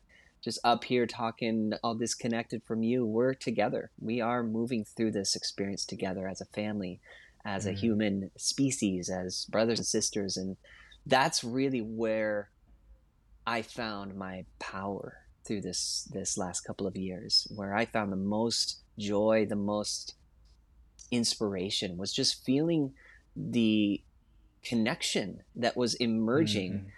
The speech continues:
Speaker 1: once we started actually noticing the disconnection from each other. It's interesting how that works.
Speaker 2: Yeah.
Speaker 1: Like a,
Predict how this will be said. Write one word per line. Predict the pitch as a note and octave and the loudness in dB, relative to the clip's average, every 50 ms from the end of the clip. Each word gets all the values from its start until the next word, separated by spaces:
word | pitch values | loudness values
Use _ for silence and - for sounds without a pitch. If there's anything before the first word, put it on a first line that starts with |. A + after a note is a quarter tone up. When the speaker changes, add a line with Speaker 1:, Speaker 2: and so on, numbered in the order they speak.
| - - - - _ _ _ _ | -20 -20 -20 -20 _ _ _ _
Speaker 1:
once | A2+ A2 A#2 B2+ C#3 D3+ D#3 - | 0 2 4 6 6 6 4 4
we | D#3 D#3 D3+ C3+ | 4 4 4 4
started | - - - - A#2 B2+ D#3 D#3+ C3 A2 G#2+ A2+ - - _ _ - | 4 2 2 2 2 2 2 2 0 -2 -2 -6 -10 -14 _ _ -6
actually | A2+ B2+ D3+ - - - C3 A2+ A2 A2 A#2 - - _ _ _ _ _ - | -4 -4 -4 -4 -6 -4 -4 -2 -2 -4 -4 -8 -12 _ _ _ _ _ -8
noticing | A#2 B2 C#3+ F3 F3+ F3 - - E3 E3 D#3 C#3 | -4 0 2 2 2 0 -2 -2 -2 -2 -2 -2
the | E3+ E3 | -2 0
disconnection | D3 E3+ G#3 A3 - - - D#3+ A#2 G2+ - - - - F#2+ - - - _ | 0 0 0 0 -2 -4 -4 -6 -6 -6 -8 -8 -10 -10 -10 -12 -16 -12 _
from | - A#2 A2+ | -6 -4 -2
each | A2+ A2 - - | -2 -4 -4 -4
other. | C#3 - - - - | -4 -4 -4 -4 -6
It's | G#2+ - - - | -6 -6 -4 -4
interesting | D3 D3+ - D3 - - C#3 B2+ | -4 -4 -2 -4 -2 -2 -2 -2
how | A#2+ A#2 | -2 -2
that | A2+ G#2+ - | 0 0 2
works. | C3 C3+ G2+ F#2+ - | 2 2 0 0 0
Speaker 2:
Yeah. | A2+ | -2
Speaker 1:
Like | G2+ - | 0 2
a, | A2 G2+ | 0 0